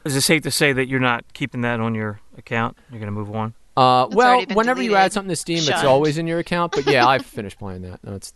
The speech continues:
Speaker 2: we're done with that now.
Speaker 1: Uh, is it, was it, did you finish the whole game, or was it just the test that you did?
Speaker 2: No, I got through about five hours of the game. I, I played two,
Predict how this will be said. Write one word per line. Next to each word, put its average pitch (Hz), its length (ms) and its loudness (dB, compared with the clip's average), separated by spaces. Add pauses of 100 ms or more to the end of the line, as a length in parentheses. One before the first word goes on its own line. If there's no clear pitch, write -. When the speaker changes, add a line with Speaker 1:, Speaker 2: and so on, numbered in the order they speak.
Speaker 2:
we're 113 100 -8
done 101 120 -8
with 90 120 -12
that - 120 -16
now. 101 200 -14 (120)
Speaker 1:
Uh, 147 220 2
is 160 180 0
it, 170 80 0
was 135 160 2
it, 131 220 -4
did 127 80 -10
you 113 80 -6
finish 135 280 -2
the - 60 -12
whole 113 160 -2
game, 165 460 0
or 120 160 0
was 110 100 -6
it - 60 -18
just 117 160 -10
the 113 80 -12
test - 440 -8 (220)
that - 100 -18
you 117 60 -18
did? 127 160 -4
Speaker 2:
No, 113 280 4 (180)
I 127 160 2
got 143 240 2
through 139 260 0
about 120 380 2
five 127 340 2
hours 123 320 0
of 120 60 -12
the 113 80 -8
game. 107 280 -8 (240)
I, 151 340 2
I 151 40 2
played 180 480 0
two, 202 380 -6